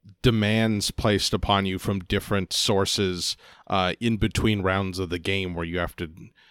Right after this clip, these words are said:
pay resources or you have to, uh, or you see, like, you know, the infamous, like, revolt counter goes up or something like that.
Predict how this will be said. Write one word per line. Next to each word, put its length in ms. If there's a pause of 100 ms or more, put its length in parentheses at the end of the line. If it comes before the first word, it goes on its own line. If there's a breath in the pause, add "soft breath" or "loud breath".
(140)
pay 140
resources 800
or 140
you 120
have 320
to, 420 (420 soft breath)
uh, 540
or 80
you 120
see, 260
like, 380
you 80
know, 260 (260)
the 300 (220)
infamous, 800 (200)
like, 180
revolt 640
counter 480
goes 320
up 260
or 80
something 360
like 180
that. 320